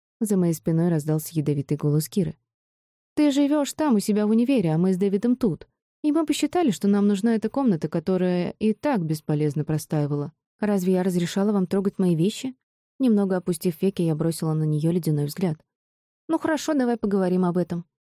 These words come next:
Она скрестила руки под грудью. "Мы с Дэвидом живём в этом доме и..." "Где мои вещи?" Я перебила её, не собираясь слушать поток слов. Я уже знала о том, что Кира переехала сюда, как только я уехала в универ.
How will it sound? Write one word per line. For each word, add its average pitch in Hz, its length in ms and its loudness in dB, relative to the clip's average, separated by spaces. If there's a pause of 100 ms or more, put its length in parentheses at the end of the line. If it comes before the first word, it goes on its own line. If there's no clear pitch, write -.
(120)
Она 220 200 2
скрестила 190 500 0
руки 160 220 -2
под 175 180 -2
грудью. 170 360 -2 (420)
"Мы 294 140 2
с - 20 -2
Дэвидом 262 360 2
живём 220 320 2
в - 20 2
этом 233 240 2
доме 202 400 2
и..." 190 80 -8 (580)
"Где 180 240 0
мои 208 180 4
вещи?" 247 420 0 (640)
Я 262 160 0
перебила 226 420 2
её, 190 240 2
не 214 120 4
собираясь 160 480 0
слушать 160 320 -4
поток 156 320 -4
слов. 196 360 -4 (220)
Я 254 200 2
уже 233 180 2
знала 226 360 2
о 196 40 0
том, 233 200 0
что - 160 -2
Кира 175 220 0
переехала 165 520 0
сюда, 160 260 -2
как 151 180 -4
только 160 260 -2
я 160 120 2
уехала 160 380 0
в 156 60 0
универ. 180 360 0